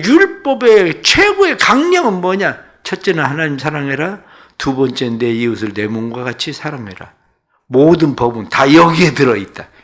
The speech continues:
이렇게 말씀하잖아요. 그래요. 난 거룩하기 때문에 난 그거 안 해. 좋은 일이에요. 그런데 나는 거룩하기 때문에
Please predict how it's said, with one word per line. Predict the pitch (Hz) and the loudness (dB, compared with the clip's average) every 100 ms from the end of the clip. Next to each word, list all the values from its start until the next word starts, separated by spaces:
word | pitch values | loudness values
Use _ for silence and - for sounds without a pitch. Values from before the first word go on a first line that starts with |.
| _ | _
이렇게 | 170 185 - 170 | -10 -10 -10 -10
말씀하잖아요. | 127 - 123 92 87 78 85 80 87 _ _ _ _ _ _ _ _ _ _ _ _ _ _ - - - - | -8 -8 -8 -12 -16 -16 -18 -20 -20 _ _ _ _ _ _ _ _ _ _ _ _ _ _ -20 -20 -20 -12
그래요. | 143 131 139 | -6 -6 -4
난 | 143 127 | -6 -4
거룩하기 | 147 160 175 156 147 | -6 -6 -10 -12 -12
때문에 | - 156 139 175 160 - _ _ _ _ | -8 -8 -8 -8 -8 -12 _ _ _ _
난 | 135 127 | -14 -12
그거 | - 131 117 | -12 -12 -10
안 | 98 110 117 | -8 -8 -8
해. | 123 113 104 _ _ _ _ _ _ | -12 -14 -20 _ _ _ _ _ _
좋은 | - 147 151 151 | -8 -6 -6 -6
일이에요. | 123 107 92 82 _ _ _ _ _ _ _ _ _ _ _ - | -8 -10 -16 -20 _ _ _ _ _ _ _ _ _ _ _ -10
그런데 | 156 165 143 | -8 -6 -4
나는 | 120 135 147 | -2 -4 -6
거룩하기 | - 143 165 156 143 139 | -4 -4 -4 -12 -12 -12
때문에 | - 139 175 131 | -6 -4 -4 -8